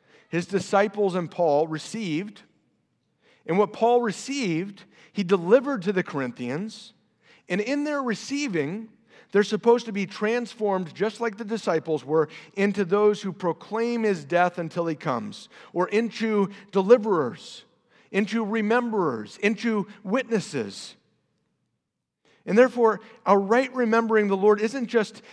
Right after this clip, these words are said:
uh, for tradition's sake, but it's for transformation's sake.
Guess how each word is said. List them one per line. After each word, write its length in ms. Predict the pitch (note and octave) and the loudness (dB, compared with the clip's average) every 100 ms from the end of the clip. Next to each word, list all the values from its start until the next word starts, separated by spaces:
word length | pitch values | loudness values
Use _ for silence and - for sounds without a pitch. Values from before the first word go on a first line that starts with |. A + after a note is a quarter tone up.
| - | -16
uh, 160 | - F3+ | 0 0
for 180 | F3 A3 | 2 -2
tradition's 760 | - G#3+ D#3+ B3 C4 B3 G3 D3+ | -2 -6 -6 -6 -6 -6 -6 -8
sake, 400 | - D#3+ D#3+ - | -4 -2 -2 0
but 140 | A3 | 0
it's 120 | A3+ | 0
for 160 | - A3+ | -6 -8
transformation's 1200 | - - A3 A#3 - A#3 G3+ A3+ - C4 G#3+ D3 | -6 -4 -2 -2 -4 -2 0 0 -2 -6 -6 -6
sake. 460 | - A2 G#2 - | -8 -8 -8 -16